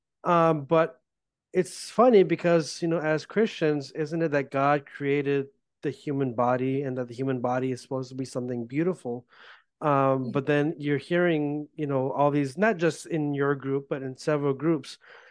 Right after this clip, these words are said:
Speaker 1: kind of looking at the body as something to be ashamed of. Uh, do you,
Speaker 2: Yes.
Speaker 1: do you think that that concept of shame was directed more towards the women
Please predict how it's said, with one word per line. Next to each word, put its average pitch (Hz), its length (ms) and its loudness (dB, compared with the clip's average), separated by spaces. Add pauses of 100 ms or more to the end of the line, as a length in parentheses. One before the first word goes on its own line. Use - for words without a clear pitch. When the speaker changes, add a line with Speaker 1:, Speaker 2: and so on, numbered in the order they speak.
(280)
Speaker 1:
kind 240 200 4
of 170 120 4
looking 185 360 4
at 147 140 -4
the 156 80 -4
body 151 520 2
as 143 240 -4
something 156 460 -4
to 156 100 -4
be 147 300 -4
ashamed 143 840 -2
of. 117 320 -8 (480)
Uh, 151 180 4
do 156 180 -2
you, 180 160 0
Speaker 2:
Yes. - 120 -8 (260)
Speaker 1:
do 165 100 -4
you 196 160 4
think 190 300 4
that 156 180 4 (180)
that 165 320 0
concept 160 840 -4 (100)
of 139 460 -2 (280)
shame 165 720 2 (260)
was 156 300 2
directed 151 760 2 (1500)
more 160 360 6
towards 185 560 0
the 156 140 0
women 156 540 0